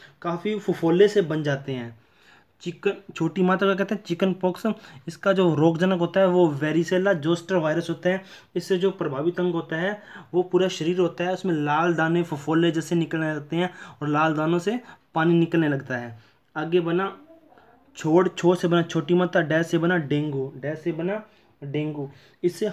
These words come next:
हड्डी तोड़ वायर, ज्वर भी कहते हैं। ये काफ़ी घातक ज्वर होता है, इससे मच्छर से फैलता है। ये हड्डी तोड़ ज्वर भी कहते हैं, हड्डी तोड़ ज्वर भी कहते हैं।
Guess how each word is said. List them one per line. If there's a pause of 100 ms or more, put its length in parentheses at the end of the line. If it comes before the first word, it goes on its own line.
हड्डी
तोड़
वायर,
ज्वर
भी
कहते
हैं।
ये
काफ़ी
घातक
ज्वर
होता
है,
इससे (360)
मच्छर
से
फैलता
है।
ये (600)
हड्डी (100)
तोड़
ज्वर
भी
कहते
हैं,
हड्डी
तोड़ (580)
ज्वर
भी (500)
कहते
हैं।